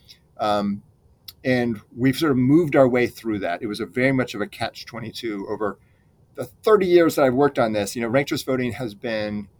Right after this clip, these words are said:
um, a persuasive policy alternative for many, many years.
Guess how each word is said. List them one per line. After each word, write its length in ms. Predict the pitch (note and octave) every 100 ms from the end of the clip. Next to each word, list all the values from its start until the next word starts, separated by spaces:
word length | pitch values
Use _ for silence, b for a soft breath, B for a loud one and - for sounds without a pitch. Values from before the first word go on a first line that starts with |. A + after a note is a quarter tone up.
| _ _ _ _ _
um, 540 | A#2+ G#2 G#2 G2+ G2+ G2+ _ _ - - _ _ _ _ _ _
a 140 | B2
persuasive 920 | A#2 C3 - - A#2 C#3+ F3+ - D#3 - _
policy 540 | - C#3+ C#3 C3 B2+
alternative 720 | A2+ G#2+ - A2 G#2 F#2 F2 - _ _ _ _ _ _ _ _ _ _ _ _ _
for 80 | A#2+
many, 380 | A#2+ D3+ F3 D3+
many 240 | C3 A#2
years. 500 | G#2 G2+ E2+ F2+ -